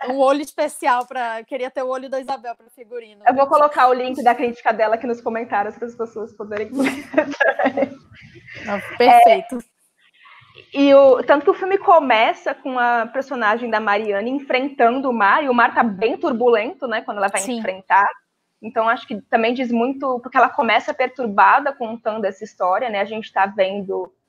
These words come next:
Speaker 2: não tem narração, mas dá a entender de que a gente tá vendo meio que ela relembrando a história,
Speaker 1: Sim,
Speaker 2: né?
Speaker 1: sim.
Speaker 2: É, e, e do momento que é turbulento na vida dela, né? Porque é,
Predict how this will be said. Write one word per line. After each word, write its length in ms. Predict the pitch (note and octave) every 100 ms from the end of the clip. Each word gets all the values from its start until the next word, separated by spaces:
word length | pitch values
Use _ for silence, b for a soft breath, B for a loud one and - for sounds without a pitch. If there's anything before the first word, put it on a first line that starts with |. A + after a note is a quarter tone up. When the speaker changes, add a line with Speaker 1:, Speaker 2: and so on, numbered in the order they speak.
| _ _ - -
Speaker 2:
não 200 | C4+ D4
tem 120 | D#4+
narração, 640 | C4 A#3+ A#3+ A#3+ D4+ D4+ E4+
mas 180 | F4
dá 100 | C4+
a 60 | C#4
entender 500 | D4 D4+ C#4 G#3+ A3
de 120 | A#3
que 60 | C4
a 40 |
gente 240 | A#3+ B3 -
tá 140 | A#3
vendo 540 | A3+ G3+ A3 A3 A3+ A3
meio 260 | A3 G3+ A#3
que 180 | - G#3+
ela 140 | G3+
relembrando 840 | A#3 A3+ A3+ B3 G3+ G3+ G3+ G#3
a 40 | F3
história, 460 | - - F3 E3+
Speaker 1:
Sim, 60 | E3+
Speaker 2:
né? 160 | F#3 A3 _ _
Speaker 1:
sim. 320 | A#3 G#3 G3 -
Speaker 2:
É, 680 | G3+ G3+ G3+ G3 F#3+ F#3 - -
e, 180 | A#3 -
e 200 | A#3+ A#3 G3+ -
do 160 | A3+
momento 440 | B3+ B3+ A#3+ B3+ C4+
que 140 | -
é 140 | C4+ C4
turbulento 640 | D4+ C4 F4+ B4+ A4 G4+
na 100 | G#3
vida 280 | G3+ G3+ F#3
dela, 320 | F3+ F#3 F3+
né? 160 | F#3 A3+
Porque 260 | A#3 A#3+
é, 280 | G#3+ A3 A3+